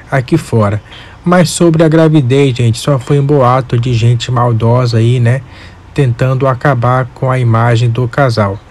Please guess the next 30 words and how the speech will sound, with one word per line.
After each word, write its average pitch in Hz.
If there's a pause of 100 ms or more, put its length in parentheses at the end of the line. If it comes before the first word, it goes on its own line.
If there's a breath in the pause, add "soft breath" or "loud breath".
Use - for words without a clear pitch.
(360 loud breath)
Eu 214
mesmo 196
não 190
gosto 139
deles, 147 (260 loud breath)
mas 147 (300 loud breath)
eu 147
acho 135
uma 135
falta 131
de 123
respeito 123
fazer 120
isso 120
com 135
eles. 101 (480 loud breath)
Mas 165
se -
vocês 170
torcem 151 (280)
pra 135
união 135
deles 123
fora 123
da 143
casa, 160
deixe 151
nos 156
comentários 127
aí. 113